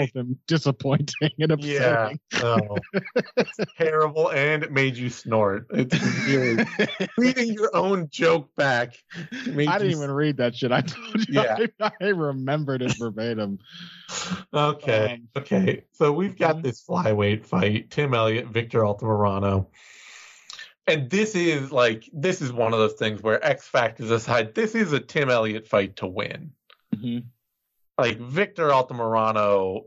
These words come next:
Speaker 2: is
Speaker 1: He's a guy.
Speaker 2: he's getting a break. He's gotten a break in a couple of U F C fights so far.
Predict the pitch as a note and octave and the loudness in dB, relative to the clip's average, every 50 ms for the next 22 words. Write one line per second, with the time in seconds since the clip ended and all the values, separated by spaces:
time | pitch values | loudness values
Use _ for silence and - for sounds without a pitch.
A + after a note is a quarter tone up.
0 | - - B2+ A2+ A2 G#2+ G#2 G#2 G#2 G2+ F#2+ F#2+ F#2+ F#2 - - _ _ _ _ | -8 -2 0 2 2 2 2 0 0 -2 -4 -6 -10 -12 -14 -18 _ _ _ _
1 | _ _ _ A#2+ A#2+ A2 A2+ F#2+ A2 G#2+ G2+ F#2+ F#2 F#2 F2+ - - _ _ _ | _ _ _ -8 -6 -4 -4 -2 0 0 2 2 2 0 -2 -6 -12 _ _ _
2 | - F3+ G#3 A3 F3 D3+ A3 G#3+ A3 A3 G#3 F#3+ F3 C3+ A2 A#2 B2 A#2+ B2+ D3+ | -4 -2 -2 0 0 0 2 2 2 2 0 -2 -2 -4 -4 -2 -2 0 0 0
3 | D#3 - E3+ D#3 D3+ C#3 F#3+ G3 G#3 - C3+ A2+ - - - A2+ A#2 B2 C#3 C#3 | 0 -2 -6 -6 -4 -2 -2 -2 -2 -2 -2 -4 -4 -4 -2 0 0 0 0 -2
4 | - - - - D#3+ C#3 C3+ - - D3+ C#3 C#3 D#3 D#3 D3 C#3+ C#3+ D3 D3+ - | -4 -10 -8 -4 -2 0 0 0 0 -2 -2 0 0 0 0 0 2 0 0 0
5 | - - E3 D3+ C#3 - D3 C#3+ C#3+ D3 C#3+ - - D3+ D3 C#3+ - - D3+ C#3+ | -2 -6 -8 -6 -4 -2 0 2 2 0 -2 -4 -2 -2 -2 0 0 0 0 2
6 | C#3+ D3 D3+ D3+ D3+ D#3 - | 2 2 0 -2 -2 -6 -12